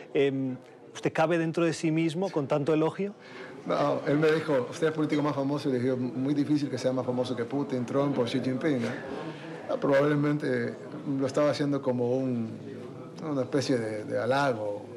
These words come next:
Speaker 2: chascarrillo, pues. Yo creo que es obvio que los líderes mundiales, pues, el top cincuenta de los líderes mundiales es-, está fuera de El Salvador, ¿no? Pero, pero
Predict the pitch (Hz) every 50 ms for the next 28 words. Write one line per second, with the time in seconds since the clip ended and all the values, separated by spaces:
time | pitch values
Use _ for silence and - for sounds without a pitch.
0 | 117 - - 117 - 123 110 123 135 127 110 107 - - - - - - - -
1 | - - - - - - - - - - - - - - - 139 - 139 135 131
2 | 135 123 117 - - - - 117 113 135 131 131 131 127 123 117 - 117 107 107
3 | 107 107 110 113 117 113 117 117 120 117 117 120 123 120 123 127 117 120 120 120
4 | 120 123 120 117 117 123 123 120 110 107 - - - - - 117 107 123 113 104
5 | - - - 117 113 113 110 113 110 - - - 127 117 107 - 135 123 113 -
6 | - - - - 131 123 113 - 139 143 143 139 120 113 117 123 127 127 123 123
7 | 127 120 117 123 123 127 139 135 120 113 120 107 - - - - - 117 - -
8 | 117 107 123 123 120 117 113 110 110 110 110 - 117 113 110 113 123 127 117 -
9 | - - 120 131 - 120 - 135 123 117 113 113 - - - - - - - 170
10 | 175 170 170 156 - - - - 160 160 151 143 135 131 127 123 123